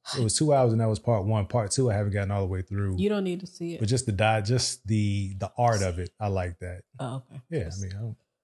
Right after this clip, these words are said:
Speaker 2: Listen.
Speaker 1: For the person that didn't watch it, how you tell me?
Speaker 2: I had
Speaker 1: you
Speaker 2: no
Speaker 1: just
Speaker 2: choice 'cause I couldn't find a remote. I don't know if you was laying on it or what, but <laughs> I had to watch it 'cause it was on.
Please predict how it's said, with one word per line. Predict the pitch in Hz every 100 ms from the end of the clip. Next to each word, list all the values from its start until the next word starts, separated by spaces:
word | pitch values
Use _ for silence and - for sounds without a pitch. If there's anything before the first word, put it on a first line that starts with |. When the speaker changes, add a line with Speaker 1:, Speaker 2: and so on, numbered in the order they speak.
| _ _ -
Speaker 2:
Listen. | 113 - - 117 95 143 - _
Speaker 1:
For | 139
the | 127
person | 160 131
that | 131
didn't | 113 123
watch | 107 120 104
it, |
how | 104
you | 107
tell | 104 107
me? | 95 92 - -
Speaker 2:
I | 180
had | 185
Speaker 1:
you | 185
Speaker 2:
no | 180
Speaker 1:
just | 180
Speaker 2:
choice | 208 196
'cause | 175
I |
couldn't | 160 190
find | 190 170
a | 160
remote. | 175 202 165
I | 135
don't | 160
know | 160
if | 156
you | 156
was | 143
laying | 180 190 196
on | 175
it | 165
or | 170
what, | 214 - -
but | -
<laughs> | 202
I |
had | 202 196 330
to | 262
watch | 240 320 330 -
it | 285 -
'cause | - 285 277
it | 262 269
was | 240 220
on. | - 240 247 196 175